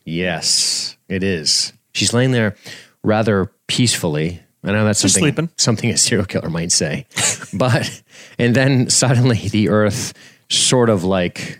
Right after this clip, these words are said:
Speaker 1: Fangorn Forest, just swallows her into nothingness.
Speaker 2: Yep.
Speaker 1: Mm.
Speaker 2: And in general, I don't, not a huge fan of dream stuff, but I like it here. And we'll talk about it as we get into
Speaker 1: Sure.
Speaker 2: the discussion.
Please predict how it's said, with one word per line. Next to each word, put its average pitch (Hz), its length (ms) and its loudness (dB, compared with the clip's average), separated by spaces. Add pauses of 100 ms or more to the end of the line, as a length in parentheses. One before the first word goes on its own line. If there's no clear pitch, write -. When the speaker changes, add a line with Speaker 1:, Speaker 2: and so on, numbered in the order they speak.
Speaker 1:
Fangorn 95 520 0
Forest, 90 480 0
just - 400 0
swallows 82 560 0
her 76 380 -4
into 85 260 -4
nothingness. - 800 -6
Speaker 2:
Yep. 113 300 -4 (160)
Speaker 1:
Mm. 92 480 2 (340)
Speaker 2:
And 156 140 2
in 160 100 4
general, 202 440 4
I 147 120 2
don't, 185 280 2 (160)
not 190 180 0
a 160 40 0
huge 156 360 2
fan 139 220 0
of 95 160 -12
dream 117 540 -4 (120)
stuff, - 640 0 (120)
but 143 380 0
I 131 140 2
like 127 400 2
it 92 100 -14
here. 92 320 -14 (100)
And 113 80 -10
we'll 113 80 -4
talk 113 220 -4
about 107 200 -4
it 101 100 -4
as 101 240 -6
we 104 60 -16
get 101 300 -12
into - 160 -10
Speaker 1:
Sure. 90 140 0
Speaker 2:
the 82 60 2
discussion. 98 420 -8